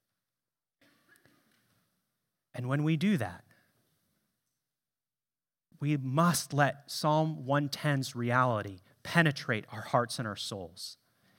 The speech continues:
and see this king with eyes of faith and be confident not in ourselves,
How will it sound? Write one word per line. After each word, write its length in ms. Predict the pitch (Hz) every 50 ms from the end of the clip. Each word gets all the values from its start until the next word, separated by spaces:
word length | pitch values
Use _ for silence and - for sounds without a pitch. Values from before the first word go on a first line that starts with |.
| _ _ _ -
and 160 | 143 139 135
see 640 | - - - - 180 180 165 127 110 104 98 98 - _ _ _ _ _ _ _
this 180 | - 131 - -
king 400 | - - - 143 120 104 95 92 - -
with 160 | 120 120 - -
eyes 440 | 135 127 127 127 127 127 - - -
of 100 | - 117
faith 440 | - - 135 117 101 - - - - _ _ _ _ _ _ _ _ _ -
and 140 | 147 143 143
be 80 | 143
confident 880 | 139 - - - - 214 220 196 - - 143 131 123 120 113 - - - _ _ _ _ _ _ _ _ _ _ _ _ _ _ _ _ _ _ _ _ _ _ -
not 280 | 151 180 208 262 294
in 100 | 311 294
ourselves, 760 | 240 202 170 - - - 120 95 80 - - - - - -